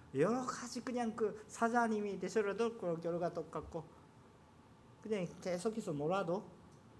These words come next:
똑같고, 아주 좋은 일이 하셔도 결과는 똑같고,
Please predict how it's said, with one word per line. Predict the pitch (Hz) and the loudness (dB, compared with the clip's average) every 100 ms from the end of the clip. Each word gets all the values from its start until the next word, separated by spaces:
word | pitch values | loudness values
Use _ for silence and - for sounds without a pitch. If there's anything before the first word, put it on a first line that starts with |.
| - | -12
똑같고, | - 151 147 147 175 - - - - - - - - - - - - - - | -8 -4 -6 -6 -10 -10 -20 -20 -20 -20 -20 -20 -20 -20 -20 -20 -20 -20 -6
아주 | 156 180 240 254 | -4 2 2 2
좋은 | 185 185 214 | -2 0 2
일이 | 214 175 | 2 2
하셔도 | 175 190 208 220 277 - - - - - | 2 0 2 2 0 -8 -20 -20 -20 -4
결과는 | 170 170 185 175 165 | 0 2 0 0 -4
똑같고, | 160 170 - 226 | -4 -6 -4 -6